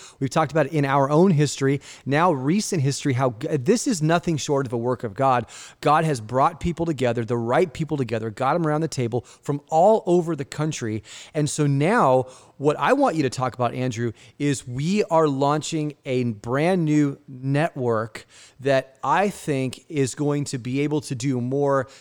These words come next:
than we've ever been able to do as Evangelical Free Church. So tell us about this network and what is its purpose and what do we hope to accomplish through it?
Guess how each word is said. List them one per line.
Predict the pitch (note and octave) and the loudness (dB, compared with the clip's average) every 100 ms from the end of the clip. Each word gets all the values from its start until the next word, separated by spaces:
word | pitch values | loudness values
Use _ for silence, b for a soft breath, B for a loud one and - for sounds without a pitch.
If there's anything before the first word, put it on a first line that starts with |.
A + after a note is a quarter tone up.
| _ | _
than | C3+ B2 | -4 -2
we've | C3+ C#3 - | -2 -2 -4
ever | F3+ G#3+ G#3 | -2 2 2
been | C3+ B2+ | 2 2
able | B2 A#2 | 0 -2
to | A2+ | -4
do | A#2+ A2+ A2+ b b b | -2 -2 -4 b b b
as | - B2+ B2 - - | -2 0 0 -6 -4
Evangelical | C#3+ C#3 C3+ B2 B2+ A#2+ A#2 | -2 -2 -2 0 0 -2 -6
Free | C#3 C3 | -4 -4
Church. | - A#2+ | -4 -6
So | - | -6
tell | A#2 - D#3+ G3 | -8 0 2 2
us | F3+ | 0
about | D#3+ D3+ C#3+ | 0 -2 -2
this | C#3+ | -6
network | C#3+ B2+ C3 B2+ A#2+ - | -4 -2 -2 -2 -4 -8
and | B2+ A2+ A#2+ | -6 -6 -2
what | C#3 E3+ - | 0 0 -2
is | D3+ B2+ | -6 -4
its | A#2 | -8
purpose | - - E3 E3 E3 - | -10 -2 0 0 -4 -4
and | C3+ A#2 | -8 -6
what | A#2 D3 D3 | 0 0 0
do | D3+ | -4
we | C#3+ | -4
hope | B2+ A2+ | -4 -6
to | A#2+ | -6
accomplish | A2+ A#2 A2 G#2+ | -6 -6 -8 -10
through | - | -10
it? | G#2 | -12